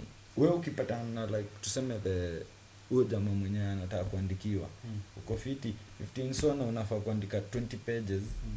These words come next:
Speaker 1: na hii ni kitu huku Kenya umeifanya. Tuseme
Speaker 2: Mm.
Speaker 1: ka ni thesis ukigoogle utaipata, we kazi yako tu ni kuko-, kukucheki plagiarism, yani usipate u-,
Speaker 2: Na hii story
Speaker 1: umeiba.
Speaker 2: ya nini? U-test na kina nani?
Speaker 1: Sasa ndio hizo.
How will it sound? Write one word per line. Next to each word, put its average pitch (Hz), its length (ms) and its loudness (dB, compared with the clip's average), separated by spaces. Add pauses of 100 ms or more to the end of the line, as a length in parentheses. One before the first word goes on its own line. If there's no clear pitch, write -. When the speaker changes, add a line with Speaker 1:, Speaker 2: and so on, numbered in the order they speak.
Speaker 1:
na 104 80 4
hii 127 200 0
ni 113 140 2
kitu 104 260 -2
huku 110 200 -4
Kenya 104 360 0
umeifanya. 92 720 0 (300)
Tuseme 107 260 2
Speaker 2:
Mm. 101 60 0
Speaker 1:
ka 98 300 2 (380)
ni 110 100 4
thesis 107 460 0
ukigoogle 107 680 4
utaipata, 101 600 0
we 113 260 4
kazi 98 280 -2
yako 101 200 0
tu 101 140 -2
ni 98 120 0
kuko-, 80 560 -6 (600)
kukucheki 92 500 -6 (840)
plagiarism, 101 760 4
yani 95 300 2
usipate 95 460 -2
u-, 85 300 -4
Speaker 2:
Na 113 60 -2
hii 127 160 4
story 107 260 4
Speaker 1:
umeiba. 104 120 4
Speaker 2:
ya 101 60 6
nini? 101 400 4 (200)
U-test 113 360 6
na 95 360 4
kina 95 260 4
nani? 92 280 6
Speaker 1:
Sasa 180 280 6
ndio 185 220 8
hizo. 117 420 8